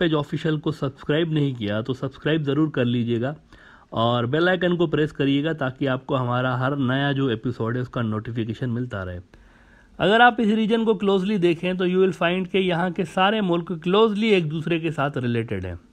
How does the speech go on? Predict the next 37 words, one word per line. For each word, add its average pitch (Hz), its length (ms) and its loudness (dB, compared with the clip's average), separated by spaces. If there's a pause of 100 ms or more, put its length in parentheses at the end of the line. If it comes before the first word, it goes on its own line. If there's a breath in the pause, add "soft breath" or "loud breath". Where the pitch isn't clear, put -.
(220)
एक 185 200 4
मुल्क 180 240 0
के - 120 0
हालात 151 500 2
डायरेक्टली 151 800 0
या 170 100 2
indirectly 135 640 0
दूसरे 165 380 0
मुल्क 147 320 -2
को 135 140 0
भी 143 320 0
अफेक्ट 123 400 -6
कर 120 180 -2
रहे 147 140 -4
होते 135 260 -10
हैं। 143 140 -14 (580 loud breath)
अगस्त 190 340 4
दो 220 160 6
हज़ार 220 180 6
उन्नीस 220 320 2
में 208 140 2
जब 180 280 2
बीजेपी 190 460 2
और 190 120 4
आरएसएस 170 420 2
के - 120 -4
इंतहा 160 300 2
पसंदों 156 460 -2
ने 160 140 2
कश्मीर 180 480 -2
पर 190 200 0
से 180 140 0
आर्टिकल 160 420 0
थ्री 156 220 -2
सेवेंटी 160 340 -4
हटा 156 340 0
के - 600 -8